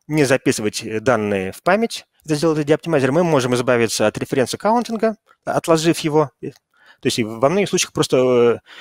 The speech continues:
не надо будет делать плюс-плюс, минус-минус, или наоборот. То есть все это сделает деоптимизатор. Значит, ну вот и когда подобный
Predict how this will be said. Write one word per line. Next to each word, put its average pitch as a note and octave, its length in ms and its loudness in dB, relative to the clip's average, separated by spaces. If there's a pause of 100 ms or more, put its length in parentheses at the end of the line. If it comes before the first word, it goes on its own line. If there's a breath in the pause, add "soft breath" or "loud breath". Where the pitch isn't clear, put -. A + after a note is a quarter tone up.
(140 loud breath)
не D#3 100 0
надо C#3 220 2
будет A2+ 180 -2
делать A2+ 240 -2
плюс-плюс, D#3+ 400 -4
минус-минус, A#2 680 -6 (380)
или A2 160 -14
наоборот. F#2+ 460 -4
То - 1700 -16
есть - 100 -8
все A#3 100 2
это B2+ 140 -4
сделает C3+ 280 -4
деоптимизатор. G2+ 640 -4 (4000 loud breath)
Значит, - 240 -4
ну C#4 120 -2
вот B3+ 140 -4
и D#3+ 40 -2
когда D3+ 360 2
подобный B2 640 0